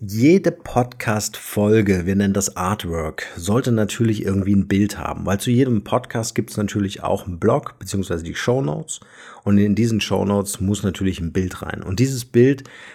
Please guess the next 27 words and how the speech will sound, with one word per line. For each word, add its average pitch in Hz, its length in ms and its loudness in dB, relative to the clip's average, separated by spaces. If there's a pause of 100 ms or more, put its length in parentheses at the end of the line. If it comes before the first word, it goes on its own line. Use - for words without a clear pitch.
(160)
sollte 110 680 2
von 110 160 2
der 98 120 2
Wiedererkennung 113 680 0
her 101 300 -2
so 113 300 0
stark 117 560 -2
sein, 101 480 -4
dass - 280 -2
ihr 127 160 0
von 113 240 2
der 95 140 2
Machart, 92 960 -2
wenn 104 180 -2
ihr 107 280 -4
also 92 180 -4
als - 320 -8
Hörer 147 280 2
eines 95 260 -4
Podcasts 113 680 -6 (480)
immer 139 240 6
wieder 110 200 2
einen 101 140 0
ähnlichen 113 560 0
Aufbau 107 500 -2
des 98 180 -6
Bildes - 680 0